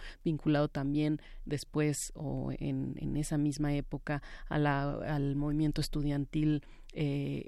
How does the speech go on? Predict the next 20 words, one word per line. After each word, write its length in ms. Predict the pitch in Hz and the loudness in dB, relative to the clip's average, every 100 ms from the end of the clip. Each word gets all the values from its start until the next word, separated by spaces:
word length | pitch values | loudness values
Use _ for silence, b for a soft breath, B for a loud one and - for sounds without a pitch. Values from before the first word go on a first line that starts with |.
| - | -4
eh, 220 | 143 139 | -2 -2
del, 320 | 143 143 143 | -4 -4 -4
del 220 | 151 139 | -2 -2
ceu, 480 | - 165 175 165 170 b b | 4 6 8 8 4 b b
eh, 320 | - 151 143 - | -4 -2 -2 -2
a 100 | 147 | -2
la 120 | - | 0
huelga 300 | 139 151 147 | 2 4 4
estudiantil 680 | 143 - 147 139 139 147 147 | 0 -2 -2 -2 2 4 4
de 120 | 143 | 2
esa 220 | 139 139 | 0 0
época. 540 | 151 - 156 - 147 - B B B | 0 0 -6 -2 -2 -4 B B B
Entonces, 680 | - 170 196 196 220 208 - - | 0 4 6 6 6 6 4 4
eh, 460 | 185 175 175 170 | 6 8 8 6
me 140 | - 175 | 4 4
parece 500 | 175 180 190 214 196 - - - - - - | 4 4 4 2 2 -4 -12 -12 -14 -18 -4
que 100 | 196 | 4
en 100 | 185 | 6
este 180 | 196 - | 6 8
momento 640 | 233 196 208 208 - 196 | 8 8 8 6 4 0